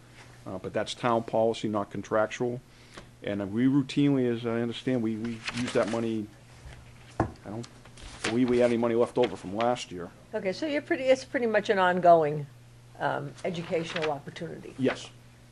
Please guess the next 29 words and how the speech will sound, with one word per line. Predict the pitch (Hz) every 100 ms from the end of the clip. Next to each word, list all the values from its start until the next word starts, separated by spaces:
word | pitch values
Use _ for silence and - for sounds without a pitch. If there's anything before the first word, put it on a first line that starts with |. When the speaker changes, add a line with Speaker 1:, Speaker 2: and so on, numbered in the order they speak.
| - - 190
Speaker 2:
Okay, | - 147 123
that's | 170 202 -
good. | 175 147 -
Page | 240 226
fifteen, | 208 269 269 196 190 185 170 190 - - - - - - - - -
um, | 202 196 185 185
gasoline, | 190 233 247 254 254 214 196 190
eleven | 190 190 202
hundred | 202 185 180
gallons, | 165 180 180 170 170
three | - 202 196
thirty. | 220 190 175 165
Are |
you | 202 240
in | 247 240
the |
same | 233 262 240 226
position | 226 214 226 233 214
as | 196 -
Chief | - 226 208 214
Ayotte, | 175 190 202 202 208 196 - -
um, | 165 165 156 156 - - - - - - - 196 175
buying | 196 170
Speaker 1:
We | 147
use | 151
Speaker 2:
through | 151
Speaker 1:
the | -
Speaker 2:
the | -
Speaker 1:
state, | 151